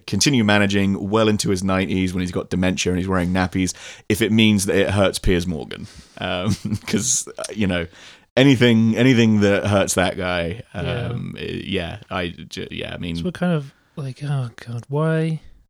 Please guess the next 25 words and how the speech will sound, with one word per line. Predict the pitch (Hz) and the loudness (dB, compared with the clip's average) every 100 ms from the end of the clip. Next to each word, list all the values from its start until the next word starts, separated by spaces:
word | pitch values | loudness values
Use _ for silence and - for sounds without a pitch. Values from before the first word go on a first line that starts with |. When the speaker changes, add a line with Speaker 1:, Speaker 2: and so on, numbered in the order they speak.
| _ | _
Speaker 2:
Piers | - 160 143 | -6 -6 -2
Morgan? | 147 139 143 | -2 -2 -2
Who | 147 135 | -2 -2
else? | 110 113 | -2 -4
Who | 170 160 | -2 -4
else?" | 120 - - - _ _ - - - _ | -4 -10 -14 -18 _ _ -20 -20 -20 _
We | 185 | -8
sh-, | 175 - | -8 -6
that's | 196 - | -6 -4
what | 220 | -4
I | 175 | -2
always | 156 135 | -2 -4
thought. | 147 131 131 | -8 -8 -8
Like, | 127 | -8
maybe | 151 156 | -6 -6
we | 151 | -6
should | 151 | -8
have, | 135 127 | -8 -8
like, | 123 | -10
an | 127 | -12
Arsenal | 151 147 - 139 | -6 -6 -4 -6
fan | - 139 131 | -4 -2 -2
of | 120 | -2
the | |
week, | 120 127 113 - | -2 -2 -2 -10